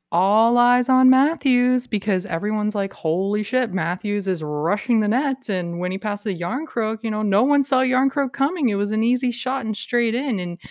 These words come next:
like, having that hockey I Q to utilize your superstars in that aspect and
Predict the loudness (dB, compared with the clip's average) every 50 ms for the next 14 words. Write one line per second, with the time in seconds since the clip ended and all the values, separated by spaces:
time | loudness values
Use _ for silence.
0 | -20 -20 -16 _ 0 0 0 0 0 -6 -10 -4 0 0 0 2 2 2 2 0
1 | 0 -4 -4 -4 -4 -4 -2 -2 -2 -2 -2 -2 -2 -2 -4 -8 -8 -6 -4 -2
2 | -2 -2 -2 -4 -4 -6 -6 -6 -6 -6 -6 -4 -2 0 0 0 0 0 0 0
3 | 0 -2 -2 -4 -4 -6 -6 -8 -10 -10 -8 -6 -6 -6 -6 -8 -10 -8 -8 -6
4 | -4 -4 -2 -2 -4 -4 -6 -8 -6 -6 -6 -8 -8 -8 -8 -8 -8 -8 -10 -8
5 | -6 -4 -4 -4 -6 -6 -6 -6 -6 -6 -8